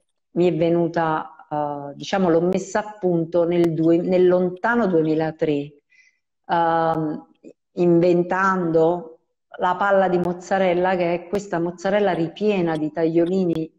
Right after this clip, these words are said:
mantecati al basilico, alla crema di basilico, e poi impanata e fritta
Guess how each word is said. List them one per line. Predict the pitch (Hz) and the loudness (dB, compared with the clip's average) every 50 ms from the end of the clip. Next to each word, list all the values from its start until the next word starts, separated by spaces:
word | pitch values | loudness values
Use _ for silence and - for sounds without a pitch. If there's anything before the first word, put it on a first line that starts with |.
| _ _ - | _ _ -8
mantecati | - 160 160 160 160 - 165 160 190 185 185 185 180 | -4 -4 -4 -2 -2 -2 -2 0 0 -2 -2 -2 -2
al | 170 160 156 | -2 -2 -2
basilico, | 151 151 170 160 160 180 180 175 156 151 147 - 156 | -2 -2 -4 -2 -2 0 0 0 0 0 -2 -4 -4
alla | 151 156 156 | -4 -4 -4
crema | - 185 180 175 170 | -4 -4 -4 -2 -2
di | 160 160 | -2 -4
basilico, | 151 160 196 196 175 175 165 151 151 160 - - 202 202 202 - - - _ _ _ _ | -2 -2 -2 -2 -2 -2 -2 -2 -2 -4 -4 -4 -6 -6 -6 -10 -20 -20 _ _ _ _
e | - 240 240 - - - | -2 -2 -2 -4 -4 -2
poi | 208 196 196 214 220 220 220 214 - - - - _ _ - | 0 2 2 2 2 0 0 -2 -6 -10 -16 -20 _ _ -6
impanata | 196 196 196 190 196 - 190 196 214 233 240 233 240 214 | -2 -2 -2 -2 -2 -2 -2 -2 -2 -2 -2 -2 0 0
e | 202 190 190 | 0 0 -2
fritta | 190 - - - 190 202 202 190 196 - - - 196 208 233 - - | -4 -8 -8 -4 -2 -2 -2 -4 -6 -10 -8 -6 -6 -6 -6 -10 -18